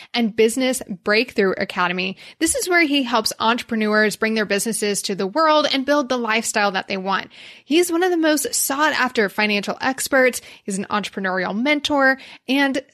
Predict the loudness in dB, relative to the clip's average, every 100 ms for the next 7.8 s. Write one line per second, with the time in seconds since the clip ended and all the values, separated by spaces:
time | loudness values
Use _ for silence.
0 | -6 -4 -2 -2 -2 0 2 2 -2 -2
1 | -2 0 2 4 2 -6 -20 _ -2 0
2 | 0 0 2 2 4 4 2 -2 -6 -4
3 | -4 -4 -2 2 2 0 0 0 0 -2
4 | 0 0 0 -6 -6 0 2 2 0 -2
5 | -2 0 0 -2 -4 -2 -2 0 0 0
6 | -4 -6 0 0 2 0 2 0 0 -2
7 | 0 -2 -2 -4 -2 0 0 0